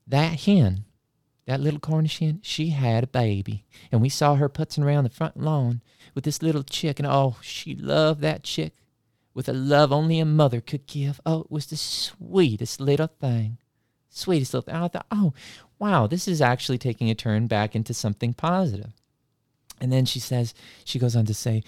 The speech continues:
"And then this one morning, my papa, he came out with a cup of coffee, and it was bright and sunny." And then I started thinking to myself, "This is how that last one started out, too."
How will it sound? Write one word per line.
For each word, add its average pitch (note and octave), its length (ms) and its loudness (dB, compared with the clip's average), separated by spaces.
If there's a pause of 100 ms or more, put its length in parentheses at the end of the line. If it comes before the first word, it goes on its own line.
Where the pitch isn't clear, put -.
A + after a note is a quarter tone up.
(340)
"And D3+ 140 2
then E3 140 6
this D#3 180 4
one D3 220 4
morning, C#3+ 320 4
my C#3+ 100 2
papa, C#3 420 0
he B2+ 120 -4
came B2+ 260 -2
out C3+ 160 0
with - 100 -12
a A#2 40 -12
cup C3+ 240 -8
of - 80 -14
coffee, C3 600 -4
and G#2+ 80 -6 (520)
it A2+ 60 -18
was A2+ 100 -6
bright A#2+ 360 -2
and B2 120 -6
sunny." C#3 500 0
And G#2+ 120 0
then G#2+ 80 0
I A2 60 2
started G#2+ 300 -2
thinking A2 140 0
to G2+ 60 0
myself, F#2+ 380 -4
"This B2 180 -8
is A2 100 -8
how G#2+ 160 0
that F#2+ 240 -4
last G#2 480 -2
one F2+ 220 0
started F2+ 520 -4
out, F2+ 300 -6
too." G#2 320 -2